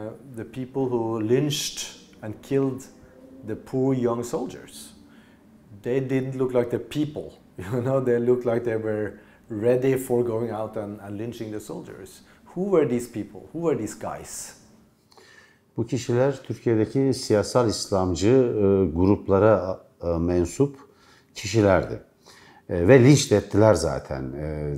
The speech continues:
Speaker 2: darbeciler teslim oldular çünkü. Yenildi-, e, ta-, teslim olmasalardı o sivillerin yaklaşmasına imkan yoktu. Ve nitekim otuz altı kişiyi öldürdüler. Yani ateş etmeleri yeter. Tanklar vardı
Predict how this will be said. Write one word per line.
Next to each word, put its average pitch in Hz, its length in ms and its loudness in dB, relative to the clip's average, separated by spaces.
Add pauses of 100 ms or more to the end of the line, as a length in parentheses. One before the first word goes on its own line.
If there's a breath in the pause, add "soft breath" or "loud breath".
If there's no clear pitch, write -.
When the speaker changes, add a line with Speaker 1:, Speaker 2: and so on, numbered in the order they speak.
Speaker 2:
darbeciler 95 680 2
teslim 147 340 2
oldular 73 460 2
çünkü. 73 280 -10
Yenildi-, 90 600 -4
e, 87 180 -4
ta-, - 200 -6
teslim 113 360 0
olmasalardı 120 640 4
o 123 80 4
sivillerin 117 480 2
yaklaşmasına 117 640 -2
imkan 117 260 -2
yoktu. 135 420 -2 (800 soft breath)
Ve 87 120 -2
nitekim 127 280 4
otuz 104 200 2
altı 107 200 6
kişiyi 127 280 2
öldürdüler. 113 520 4
Yani 85 180 0
ateş 117 220 0
etmeleri 107 420 2
yeter. 110 380 4 (260)
Tanklar 113 400 4
vardı 76 340 0